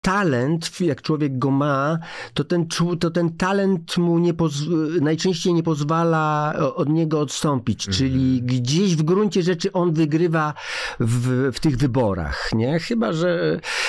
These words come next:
Speaker 1: y, myślę, że talent jest, y, tak, y, też, ym, to, to jest, o tym, o tym jest, y, przecież, y, y, między innymi książka pod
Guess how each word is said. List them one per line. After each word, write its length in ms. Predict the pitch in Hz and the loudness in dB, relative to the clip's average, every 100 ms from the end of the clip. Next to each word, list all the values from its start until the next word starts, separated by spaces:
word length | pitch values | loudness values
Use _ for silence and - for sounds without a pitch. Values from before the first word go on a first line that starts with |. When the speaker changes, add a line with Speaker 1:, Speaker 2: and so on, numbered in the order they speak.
| - - | -6 -4
Speaker 1:
y, 100 | 160 - 262 | -2 -2 -4
myślę, 500 | 156 160 170 170 202 | 0 2 2 0 0
że 140 | 175 | 0
talent 520 | 170 185 190 185 175 175 | 0 0 0 0 0 2
jest, 340 | 165 - - | 0 0 0
y, 140 | 160 | 0
tak, 500 | 156 170 170 165 - 156 147 | 0 -2 -4 -4 -2 0 0
y, 40 | |
też, 540 | - 156 127 - - 156 160 131 127 127 127 | 0 -2 -2 -4 -2 0 0 0 0 2 2
ym, 540 | 123 120 120 120 117 110 - _ _ - - _ | 0 0 0 0 0 -2 -6 _ _ -18 -18 _
to, 120 | 123 | -4
to 140 | 127 | 0
jest, 300 | 127 127 113 | 2 0 -2
o 140 | - 160 | -4 -2
tym, 180 | 135 143 | 0 -2
o 120 | 170 | -2
tym 200 | 147 139 | 2 2
jest, 560 | 135 127 - - - | 2 0 -2 -6 -2
y, 340 | 139 131 127 123 | 0 2 2 0
przecież, 720 | - 123 117 123 113 - - | -2 -4 -2 -2 -2 -4 -2
y, 880 | 123 123 123 107 104 104 104 104 101 - _ - - - - - - - | -2 -2 0 2 2 2 2 2 0 -2 _ -14 -12 -12 -12 -12 -14 -2
y, 340 | 117 107 107 104 | 2 4 4 4
między 380 | 117 117 110 | 4 2 2
innymi 560 | 123 120 117 120 120 120 | 4 4 4 4 2 0
książka 840 | - - 120 117 110 - - 117 | -2 -2 0 0 -2 -4 -2 -2
pod 260 | 113 113 107 | 0 -2 -4